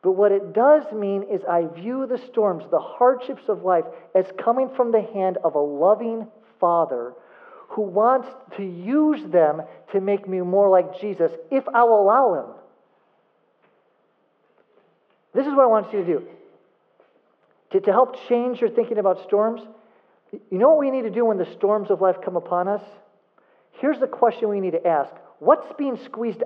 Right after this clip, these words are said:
out of me? What's being squeezed out of me in this difficult job? What's being squeezed out of me as I relate with this difficult family member? What's being squeezed out of me as I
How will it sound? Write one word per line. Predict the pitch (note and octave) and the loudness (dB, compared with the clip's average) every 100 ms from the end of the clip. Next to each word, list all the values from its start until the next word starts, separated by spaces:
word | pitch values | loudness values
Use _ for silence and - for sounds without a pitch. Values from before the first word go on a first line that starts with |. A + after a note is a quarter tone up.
| F3 | 2
out | G3+ | 4
of | E3+ D3 | 4 0
me? | D3 B2 - _ _ _ _ _ _ _ _ _ _ _ _ _ _ _ _ _ _ _ _ _ _ _ _ _ _ _ - | -12 -14 -18 _ _ _ _ _ _ _ _ _ _ _ _ _ _ _ _ _ _ _ _ _ _ _ _ _ _ _ -20
What's | - C4 D4 - | -8 -4 -4 -4
being | E4+ E4+ | -4 -4
squeezed | - D4 - | -4 -6 -4
out | F3+ G#3+ B3 | 0 2 0
of | G3 | -2
me | G3 G3 | -6 -4
in | |
this | F#3 - | -4 -4
difficult | - A3 A3 - F#3 - | 0 0 0 -4 -6 -2
job? | D3 D#3+ B2+ - - _ _ _ _ _ _ _ _ _ _ _ - | -2 0 -2 -8 -20 _ _ _ _ _ _ _ _ _ _ _ -8
What's | - E4+ - | -2 -2 0
being | E4 D#4+ | -2 -2
squeezed | - C4 - | -4 -6 -2
out | F#3 G3+ A3 | 2 4 4
of | |
me | G3+ F#3 | 0 0
as | F3+ | 4
I | |
relate | D#3+ D#3+ E3 F#3+ G#3 F#3+ | 4 4 2 4 2 -2
with | E3 | -6
this | D#3 - - | -6 -6 0
difficult | G3+ G#3 - F3 - | 0 0 -2 -4 -2
family | D#3+ E3+ E3+ D3+ | -2 0 -2 -6
member? | C3 A#2 G#2+ - _ - - | -10 -10 -14 -14 _ -20 0
What's | A#3+ - | 2 2
being | - E4+ - | 0 -2 -2
squeezed | C#4+ B3+ - | -6 -4 -2
out | F#3 G3+ A3+ | 2 4 4
of | G3+ | 0
me | F#3 E3 - - | -4 -6 -8 -4
as | F3 | 0
I | G3 | 0